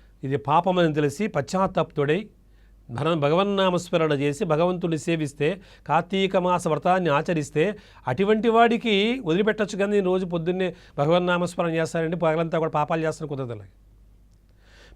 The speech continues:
పశ్చాత్తాపతుడై ఉండని చెప్పాడు ఆయన. ఇలాగా చేయకపోతే అటువంటి వారందరినీ కూడా కఠినంగా శిక్షించాలి.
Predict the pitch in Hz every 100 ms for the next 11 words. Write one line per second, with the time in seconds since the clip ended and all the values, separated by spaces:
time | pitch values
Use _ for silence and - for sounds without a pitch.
0 | 143 135 185 233 - 220 202 202 180 175
1 | 165 156 160 151 123 107 - - - -
2 | 147 160 160 147 131 - - 160 190 208
3 | 170 165 180 190 170 165 156 151 147 175
4 | 175 160 160 202 - - - 135 170 160
5 | - 165 - 185 175 151 143 175 190